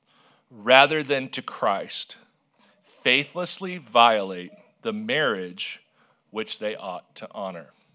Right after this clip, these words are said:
And so what we see in this quote is, is sort of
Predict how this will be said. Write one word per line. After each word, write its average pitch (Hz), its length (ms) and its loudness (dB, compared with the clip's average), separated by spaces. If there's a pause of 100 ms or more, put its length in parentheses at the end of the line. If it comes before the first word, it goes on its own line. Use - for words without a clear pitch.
(720)
And 107 80 -16
so 123 180 -2
what 127 240 -4
we 127 300 0 (340)
see 180 380 0
in 147 80 0
this - 180 0
quote 156 500 6
is, 135 400 -4
is 131 180 -6
sort 143 280 -2
of 127 240 -2